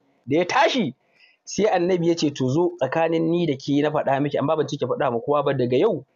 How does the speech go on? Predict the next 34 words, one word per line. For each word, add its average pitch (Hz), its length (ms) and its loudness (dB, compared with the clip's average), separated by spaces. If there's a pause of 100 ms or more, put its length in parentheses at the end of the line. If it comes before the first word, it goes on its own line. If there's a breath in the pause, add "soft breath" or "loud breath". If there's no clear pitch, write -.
(220)
na 147 280 -2
haramta 147 580 -2
ma 131 140 -2
kaina 117 400 -2
ita." 120 140 -2
Wannan 170 200 2
shine 147 220 -2
sirrin 127 400 -2
fa. - 80 -4 (600)
In 156 120 0
ji 214 80 0
Imam 175 200 2
Al-Qurtubi. 127 600 -2
Duk 220 160 0
da 269 80 2
akwai 240 160 2
maganganu, 202 380 2
kuma 226 120 0
duk 294 140 0
zan 294 140 0
karanta 196 280 2
muku 175 220 -2
su. 113 160 -6 (400 loud breath)
Sai - 160 -2
ya 208 80 4
ce, 214 160 0 (100)
"Amma 175 240 -2
kake 208 300 -6
gaya 160 180 0
ma 139 140 -2
kowa." 165 400 0
Shine 202 240 2
"wa 156 160 0
iz 208 140 0